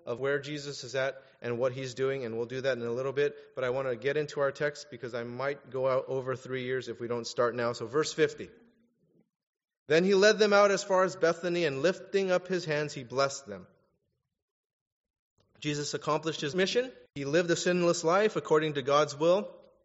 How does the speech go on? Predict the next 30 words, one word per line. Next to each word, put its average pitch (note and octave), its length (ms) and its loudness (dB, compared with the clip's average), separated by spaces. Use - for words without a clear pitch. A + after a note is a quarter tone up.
was C3+ 240 -2
able E3 300 0
to E3 300 -4
atone E3+ 440 0
for F3 200 4
our F3+ 140 6
sins F3 520 0
through F3+ 280 4
his F3+ 240 2
death D#3 400 4
and D3+ 200 -2
resurrection, E3+ 720 4
and C3+ 120 -4
he C3+ 100 -6
stayed F#3 300 2
with F#3+ 120 0
his F#3+ 160 0
followers E3+ 460 2
for C#3+ 120 -10
forty E3+ 340 0
days D#3+ 300 0
after G3 360 2
his E3+ 200 2
resurrection, D#3 640 2
and C#3+ 120 0
the C3+ 60 0
time F3 380 -2
came E3+ 440 0
for D3+ 160 -2
him D3 320 -4